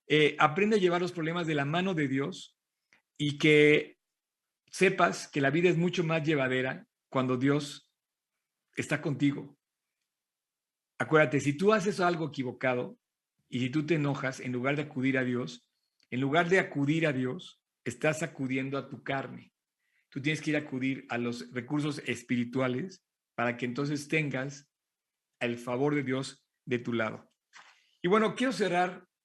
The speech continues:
quiero cerrar este, eh, mensaje diciéndote que para mí es, es muy especial hoy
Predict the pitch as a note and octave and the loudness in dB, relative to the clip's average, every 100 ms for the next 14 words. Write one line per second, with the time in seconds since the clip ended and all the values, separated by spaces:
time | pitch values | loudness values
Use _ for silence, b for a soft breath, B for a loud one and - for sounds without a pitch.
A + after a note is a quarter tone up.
0 | - F3 F#3 D3+ D3 D3+ D3 - C3 A#2+ | -6 -4 -2 -2 -2 -4 -6 -6 -6 -6
1 | A#2 _ _ _ - A#2 A2+ A#2 A#2+ _ | -12 _ _ _ -10 -8 -8 -12 -16 _
2 | _ _ _ _ A#2 - D3 - C#3 - | _ _ _ _ -10 -2 -2 -2 -6 -8
3 | - _ _ _ _ _ _ _ _ - | -16 _ _ _ _ _ _ _ _ -8
4 | C#3 E3+ F3+ D#3 D3 C#3 D3+ D#3+ F3+ F#3+ | 0 0 0 -2 -4 -2 0 0 0 -2
5 | - - - D3 D#3+ E3+ F3+ F3 - C#3 | -6 -12 -8 -6 -2 0 0 -2 -6 -12
6 | - A#2+ - C3+ C3 - - C3 C3+ G3+ | -10 -8 0 0 0 -6 -4 0 0 -4